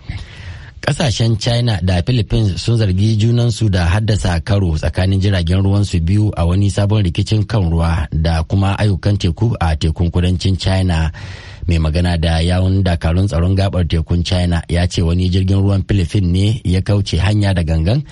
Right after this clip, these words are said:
ya yi taho mu gama da wani jirgin ruwan da ke tsaron gabar tekun kasar China ba bisa ka'ida ba. Jami'an kasar Philippines a Manila sun ce jirgin ruwan jami'an tsaron gabar tekun China ne ya daki jirgin ruwansu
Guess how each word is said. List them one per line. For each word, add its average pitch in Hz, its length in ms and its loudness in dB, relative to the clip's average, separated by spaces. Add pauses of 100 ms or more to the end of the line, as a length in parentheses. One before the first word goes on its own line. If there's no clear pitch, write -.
(340)
ya 92 120 2
yi 98 100 2
taho 95 260 2
mu 90 120 2
gama 104 500 2
da 90 100 2
wani 98 220 2
jirgin 101 340 2
ruwan 107 180 2
da 92 80 0
ke 85 140 0
tsaron 90 300 0
gabar 87 340 0
tekun 82 300 0
kasar 92 260 0
China 117 460 0
ba 82 180 0
bisa 87 160 0
ka'ida 82 460 0
ba. 80 260 0 (640)
Jami'an 82 400 0
kasar 90 240 0
Philippines 95 480 0
a 82 80 0
Manila 82 560 0
sun 90 240 -2
ce 92 240 0
jirgin 90 320 2
ruwan 95 260 2
jami'an 82 380 0
tsaron 90 320 0
gabar 95 320 0
tekun 87 340 0
China 98 300 2
ne 98 240 2
ya 101 80 2
daki 85 260 0
jirgin 101 380 2
ruwansu 101 480 2